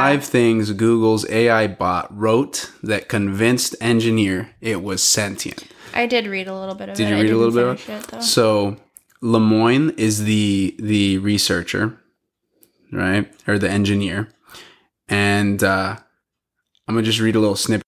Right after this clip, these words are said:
Speaker 1: snippet right here. So Blake Lemoine made headlines after being suspended from Google. And see, this is where it gets fishy. When you get suspended from a place for putting out information, this is like Black Mirror type stuff, right? Where
Speaker 2: Well,
Speaker 1: somebody's like,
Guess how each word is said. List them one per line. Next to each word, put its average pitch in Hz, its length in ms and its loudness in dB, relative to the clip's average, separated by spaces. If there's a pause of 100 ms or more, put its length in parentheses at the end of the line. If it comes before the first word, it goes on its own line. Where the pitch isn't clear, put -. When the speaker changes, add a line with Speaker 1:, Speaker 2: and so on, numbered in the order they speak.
(220)
Speaker 1:
snippet 107 320 -2
right 98 140 -4
here. 101 220 -8 (360)
So 110 280 0
Blake 123 280 0
Lemoine 120 320 2
made 110 180 0
headlines 110 400 -2
after 107 180 -2
being 104 200 -4
suspended 131 640 -2
from 107 300 -6
Google. 131 420 0 (420)
And 147 160 0
see, 185 140 -2
this 233 220 -4
is 175 60 0
where 147 120 2
it 127 40 0
gets 127 160 0
fishy. 151 280 -2
When 135 120 2
you 147 60 4
get 160 120 2
suspended 123 640 -2
from 127 160 -2
a 120 60 0
place 127 400 -2
for 110 400 -2 (340)
putting 131 240 2
out 123 120 2
information, 120 400 -2
this 151 100 0
is 143 120 0
like 113 240 0
Black 104 300 0
Mirror 110 300 0
type 87 300 -10
stuff, 71 340 -8
right? 110 380 -4
Where 110 260 -2
Speaker 2:
Well, 254 440 -10
Speaker 1:
somebody's 117 440 0
like, 107 400 -2